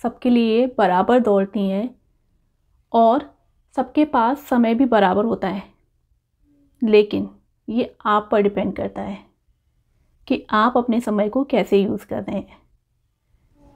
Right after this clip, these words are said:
किसी भी एग्जाम की अगर आप तैयारी कर रहे हैं तो बहुत सारे स्टूडेंट्स हैं जिनके पास टाइम की कमी होती है, कोई जॉब कर रहा है, कोई ट्यूशंस पढ़ा रहा है।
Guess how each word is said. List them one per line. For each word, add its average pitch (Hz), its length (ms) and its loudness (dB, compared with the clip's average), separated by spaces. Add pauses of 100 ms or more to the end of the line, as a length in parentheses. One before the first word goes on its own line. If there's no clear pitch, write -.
(400)
किसी 294 220 4
भी 339 120 4
एग्जाम 269 360 2
की 277 100 0
अगर 262 140 2
आप 247 100 0
तैयारी 220 380 -2
कर 220 160 -2
रहे 220 100 -4
हैं 220 100 -8
तो 254 60 -2
बहुत 240 340 -2
सारे 240 220 0
स्टूडेंट्स 226 340 -4
हैं 240 80 2
जिनके 220 220 -2
पास 214 400 -4 (580)
टाइम 220 240 0
की 226 140 -2
कमी 214 200 -2
होती 202 280 0
है, 214 100 0
कोई 214 220 -2
जॉब 208 260 0
कर 202 160 0
रहा 202 120 2
है, 202 140 2
कोई 214 140 -2
ट्यूशंस 240 360 0
पढ़ा 196 280 -2
रहा 190 80 -2
है। 196 160 -6